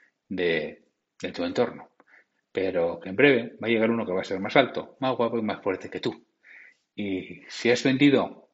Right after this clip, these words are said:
por esas cualidades, a ver cómo mantienes el cliente. Oía hace muchísimo tiempo, vino a una conferencia de Marcos de Quinto. Creo que le conocéis, ¿no? Pues Marcos de Quinto, esta conferencia era cuando era el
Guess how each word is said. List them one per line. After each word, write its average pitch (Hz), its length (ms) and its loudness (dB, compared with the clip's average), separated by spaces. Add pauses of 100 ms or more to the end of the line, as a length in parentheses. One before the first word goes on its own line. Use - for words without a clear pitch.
(140)
por - 180 -2
esas 135 180 -4
cualidades, 101 680 2 (140)
a - 120 -16
ver 113 160 -6
cómo 131 220 -2
mantienes 113 520 -4
el 101 100 -10
cliente. 107 420 0
Oía 143 480 2 (400)
hace - 280 -8
muchísimo 139 480 -2
tiempo, 117 260 0
vino 127 160 0
a 127 40 -4
una 123 160 -4
conferencia 117 640 -2
de 107 180 -2
Marcos 95 360 -4
de 95 100 -8
Quinto. 170 360 -4 (160)
Creo 98 240 0
que 90 160 -2
le 90 120 -4
conocéis, 135 440 0
¿no? - 180 -8 (320)
Pues 87 460 -4
Marcos 107 280 -4
de 104 100 -4
Quinto, 135 260 0
esta - 180 -4
conferencia 120 720 0 (340)
era 123 280 2
cuando 101 300 0
era 120 140 8
el 135 120 2